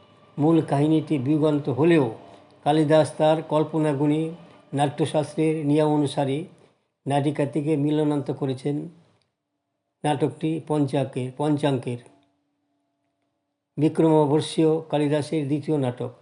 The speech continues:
এটি পঞ্চাঙ্গ বিশিষ্ট। তার তিনটি নাটকেই শিব বন্দনায় শুরু ও শৃঙ্গার রসমূলক নাটক। এই নাটকটির উপকরণ ঋগ্বেদের সংবাদস্তোত্র থেকে নেয়া।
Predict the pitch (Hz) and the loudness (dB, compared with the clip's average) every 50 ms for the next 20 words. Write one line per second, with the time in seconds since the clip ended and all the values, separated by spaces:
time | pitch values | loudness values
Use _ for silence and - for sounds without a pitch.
0 | _ _ _ _ _ _ _ _ - - 143 143 147 - 160 156 151 151 - 156 | _ _ _ _ _ _ _ _ -8 -4 -4 -4 0 2 2 2 2 0 0 0
1 | 156 156 147 156 156 147 139 143 127 131 123 - 156 131 - - - 123 117 113 | 0 0 0 0 -2 0 0 -2 -4 -4 -4 -4 -6 -6 -6 -8 -10 -10 -10 -10
2 | - - 139 139 147 139 - - 170 170 160 170 175 165 151 147 147 139 - 147 | -6 -4 -2 -2 -2 -2 0 0 2 2 2 0 0 0 2 2 0 0 -2 -4
3 | 139 - 160 156 160 175 - - - _ _ _ - - - 170 165 143 123 143 | -4 -4 -2 -2 -4 -6 -10 -16 -20 _ _ _ -14 -4 0 0 0 2 2 2
4 | 147 143 143 147 147 147 147 151 151 160 180 - - _ _ _ _ _ _ _ | 2 2 2 2 0 0 0 -2 -4 -6 -8 -12 -20 _ _ _ _ _ _ _
5 | _ _ _ _ _ _ - - - - 160 151 147 156 156 175 - - - 151 | _ _ _ _ _ _ -20 -16 -8 -6 -4 -2 -2 -2 -2 -4 -8 -8 -6 -2
6 | 156 156 156 151 139 - - - - 160 151 147 139 151 151 135 131 147 143 135 | 0 0 0 0 -2 -6 -8 -4 0 2 2 4 4 4 2 2 2 0 -2 -4
7 | - - 147 147 156 156 156 - 135 120 - 127 107 - - _ _ _ _ _ | -4 -4 -2 -2 -2 -4 -4 -6 -6 -6 -6 -8 -10 -10 -14 _ _ _ _ _
8 | _ _ _ _ _ _ _ _ _ _ - 147 151 151 151 147 143 160 143 - | _ _ _ _ _ _ _ _ _ _ -2 0 2 2 2 2 0 -2 -4 -2
9 | - 160 160 160 139 147 147 143 - 151 147 151 151 160 160 175 175 - _ _ | -2 -2 -2 -2 -2 -4 -4 -4 -2 -2 0 0 -2 -2 -6 -8 -10 -14 _ _
10 | _ _ _ _ _ _ - 143 160 156 147 143 151 147 139 151 151 156 180 - | _ _ _ _ _ _ -2 0 0 0 0 0 0 0 2 0 0 -2 -4 -8
11 | - - _ _ _ _ _ _ - - 151 147 151 143 123 135 - - - 147 | -16 -20 _ _ _ _ _ _ -12 -6 -4 -2 0 0 -2 -2 -4 -4 -4 -4
12 | 143 143 - 143 147 151 156 185 202 - _ _ _ _ _ _ _ - - 151 | -4 -4 -4 -4 -4 -4 -4 -6 -12 -16 _ _ _ _ _ _ _ -4 -4 -4
13 | 147 147 156 147 135 135 127 117 107 104 - | -2 -2 -2 -2 0 -2 -2 -4 -6 -10 -14